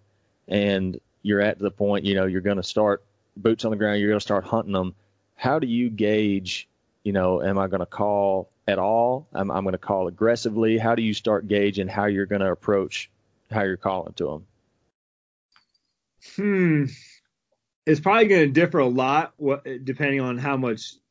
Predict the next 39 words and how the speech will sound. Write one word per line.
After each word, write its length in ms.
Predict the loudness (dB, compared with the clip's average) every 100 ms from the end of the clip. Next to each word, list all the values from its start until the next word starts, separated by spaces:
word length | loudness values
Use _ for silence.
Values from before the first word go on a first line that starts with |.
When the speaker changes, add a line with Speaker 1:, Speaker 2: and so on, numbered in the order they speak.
| _ -6
Speaker 2:
how 140 | -4
intimate 500 | -2 -4 -2 -2 -2 -2
I 120 | -2
am 460 | 0 0 0 -4 -2
with 220 | -2 -2
the 80 | -2
land 580 | 0 2 2 2 0 -4 -4
and 180 | -2 0
the 60 | 0
animals 380 | 0 2 0 -2 -4
on 280 | 0 2
it. 180 | 2 0 _ _ _ _ -2
You 100 | 2
know, 160 | 4
where 120 | 4
we 160 | 6 8
got 260 | 8 6 4
it 100 | 2
in 80 |
Colorado, 840 | 0 2 2 2 2 2 2 -2 -6 _ _ _ _ _ _ 0
we 120 | 4
were 200 | 4 2 -8
pounding 540 | -6 -2 0 0 0
the 100 | -4
same 600 | -10 -8 -6 -2 -2 -2
herd 280 | 4 4 6
of 100 | 4
elk, 260 | 2 0
the 80 | -8
same 420 | -8 -4 0 0 2
elk 340 | 0 0 0
day 300 | 4 6 6
after 200 | 2 -2
day 280 | 2 4 4
after 200 | 0 -2
day, 280 | 0 2 2
you 100 | 0
know, 160 | -2
for 240 | -4 -6